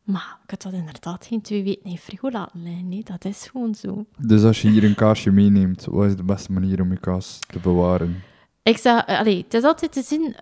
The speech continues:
Speaker 1: wanneer ga je het opeten. Als dat nu bijvoorbeeld, eh, voor een kaasplankje 's avonds is, is dat eigenlijk voldoende om dat gewoon nog wat koel te leggen. Je moet dat niet meer in de koelkast leggen. Leg dat gewoon nog wat fris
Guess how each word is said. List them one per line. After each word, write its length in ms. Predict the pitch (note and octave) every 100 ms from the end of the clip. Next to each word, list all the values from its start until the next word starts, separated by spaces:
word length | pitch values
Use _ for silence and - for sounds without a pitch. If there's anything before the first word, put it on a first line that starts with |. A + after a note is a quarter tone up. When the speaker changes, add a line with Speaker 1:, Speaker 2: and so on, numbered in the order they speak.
| G#3+
Speaker 1:
wanneer 320 | A#3 B3+ C4+
ga 60 | A#3
je 60 |
het 140 | A3+ F#3
opeten. 440 | - F#3 F#3 - -
Als 120 | A3+
dat 100 | A#3+
nu 100 | A#3+
bijvoorbeeld, 720 | A3+ G#3+ B3+ B3 B3+ - - -
eh, 300 | G#3+ A3 A3
voor 180 | - -
een 80 | A3
kaasplankje 640 | A#3+ C4 - - A#3 A3+
's 160 | A#3 -
avonds 400 | A#3+ C#4 D4 C#4
is, 380 | D4 D#4 - - _ - _ _ _ -
is 160 | A3+
dat 160 | A#3+ A#3
eigenlijk 320 | C4 C4+ C4
voldoende 600 | - A#3+ A3+ B3+ B3+ A#3+
om 180 | - A3
dat 180 | A3 G#3+
gewoon 260 | G#3 B3 D4+
nog 120 | C#4
wat 180 | C4 B3
koel 220 | - D4 D#4
te 160 | - C4
leggen. 280 | C#4 C#4+ D#4+
Je 60 | C4+
moet 140 | A3+
dat 120 | A#3
niet 100 | A3+
meer 120 | C4+ C#4
in 120 | B3
de 80 | A#3
koelkast 600 | - B3 - C4+ - -
leggen. 320 | B3 B3 C4+ C4 _ _ - _
Leg 160 | - G3
dat 140 | G#3+
gewoon 160 | G#3+ A#3
nog 120 | A3+
wat 160 | G#3+ G#3
fris 580 | - C4 D4 - -